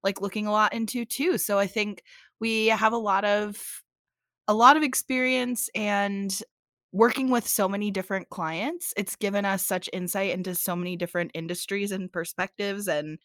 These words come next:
intentions and missions and <laughs> all of that.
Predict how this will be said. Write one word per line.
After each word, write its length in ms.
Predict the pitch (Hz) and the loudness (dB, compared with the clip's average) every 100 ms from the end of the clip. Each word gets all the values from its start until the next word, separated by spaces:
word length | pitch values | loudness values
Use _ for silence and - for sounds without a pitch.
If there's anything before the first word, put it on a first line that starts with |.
| _ _ _ - | _ _ _ -4
intentions 800 | 202 175 196 196 202 196 202 | -2 0 -2 0 0 -2 -2
and 420 | 185 160 156 165 196 - | -2 -2 -4 -8 -8 -4
missions 640 | 214 220 226 202 196 202 | -2 0 0 0 0 2
and 420 | 190 175 165 165 - | 2 2 -2 -4 2
<laughs> 800 | - - - - - - - - | 2 0 -14 -18 -20 -14 0 10
all 260 | 320 285 | 12 12
of 100 | 240 | 6
that. 260 | 185 107 - | 0 -4 -4